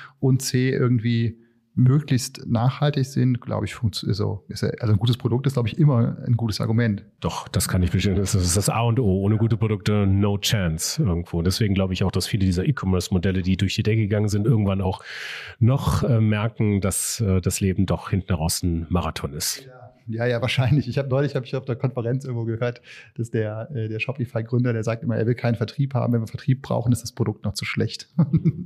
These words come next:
Speaker 2: Alright, okay. Jetzt komme ich zurück zum Marketing. Influencer, du hast gerade gesagt, Jan, ähm, natürlich ist ja irgendwo auch Influencer, ne? Weil ich glaub, berühmteste Triathlet aller Zeiten, so ziemlich irgendwie, echt ziemlich hohe Social-Media-Reichweite,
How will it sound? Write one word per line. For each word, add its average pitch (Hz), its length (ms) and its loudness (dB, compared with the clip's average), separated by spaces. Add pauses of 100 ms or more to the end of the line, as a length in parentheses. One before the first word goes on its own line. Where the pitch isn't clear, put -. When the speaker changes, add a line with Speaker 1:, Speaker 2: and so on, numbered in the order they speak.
(300)
Speaker 2:
Alright, 113 400 2
okay. 92 400 0
Jetzt 98 200 0
komme 107 140 2
ich 92 120 -2
zurück 101 180 0
zum 95 140 0
Marketing. 107 440 2
Influencer, 107 580 2
du 131 80 4
hast 104 160 0
gerade 95 200 0
gesagt, 101 380 0
Jan, 117 480 4
ähm, 98 300 -2
natürlich 101 560 -2
ist - 160 0
ja 107 80 0
irgendwo 104 260 2
auch 92 140 0
Influencer, 90 480 0
ne? 107 260 4
Weil 95 160 2
ich - 60 -6
glaub, 85 140 -2
berühmteste 95 800 2
Triathlet 101 440 0
aller 98 180 0
Zeiten, 104 380 0
so 101 260 2
ziemlich 104 460 0
irgendwie, 101 280 2
echt 101 160 -2
ziemlich 113 280 2
hohe 110 160 2
Social-Media-Reichweite, 113 1160 2